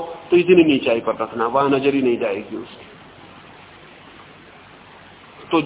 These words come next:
दुकानदार को जिस चीज में ज्यादा फायदा है वो स्त्री की आंख की बराबर ऊंचाई पर रखेगा अलमारी में। अभी एक नया उन्होंने फिक्र की, एक दुकान बहुत दिनों से उत्सुक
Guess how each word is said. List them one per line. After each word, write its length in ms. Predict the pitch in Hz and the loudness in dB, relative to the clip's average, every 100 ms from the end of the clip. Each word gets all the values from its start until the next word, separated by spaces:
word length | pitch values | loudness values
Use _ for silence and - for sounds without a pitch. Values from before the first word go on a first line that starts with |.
| - | 2
दुकानदार 640 | 175 180 190 202 185 190 190 | 2 6 6 8 8 8 6
को 200 | 185 190 143 | 4 4 6
जिस 180 | 202 202 - - - - - | 4 4 -4 -18 -20 -20 -4
चीज 240 | 180 180 | 0 2
में 340 | 190 180 160 120 | 6 6 6 4
ज्यादा 320 | 147 160 170 - | 6 8 8 6
फायदा 400 | 156 135 135 127 | 6 6 6 2
है 160 | 120 120 - - - - | 2 -4 -8 -18 -16 -2
वो 120 | 139 151 | 2 2
स्त्री 340 | 147 170 170 | 0 2 4
की 140 | 147 143 131 | 4 0 4
आंख 200 | 151 156 - | 4 4 -2
की 100 | 139 | 0
बराबर 400 | 123 127 127 127 | 4 4 4 2
ऊंचाई 320 | 123 113 120 113 | 0 0 -4 -2
पर 180 | 110 104 | -4 -6
रखेगा 360 | 104 113 104 98 - | -6 -6 -8 -6 -6
अलमारी 400 | 113 107 104 98 | 0 0 0 -4
में। 160 | 101 - - - - - - - - - - - - - | -10 -14 -20 -20 -20 -20 -20 -20 -20 -20 -20 -20 -20 0
अभी 220 | 208 247 | 4 6
एक 80 | 269 | 6
नया 240 | 233 226 262 | 8 8 10
उन्होंने 300 | 269 262 247 | 8 6 4
फिक्र 300 | 240 233 285 | 2 -2 -2
की, 200 | - 175 190 - - - - - | -2 -2 -2 -4 -18 -20 -20 -2
एक 260 | - 202 180 | 2 2 4
दुकान 380 | 196 214 247 226 | 4 6 6 6
बहुत 200 | 208 220 | 4 4
दिनों 220 | 196 220 | 2 0
से 120 | 214 | 0
उत्सुक 280 | 196 - 190 | -2 -2 -8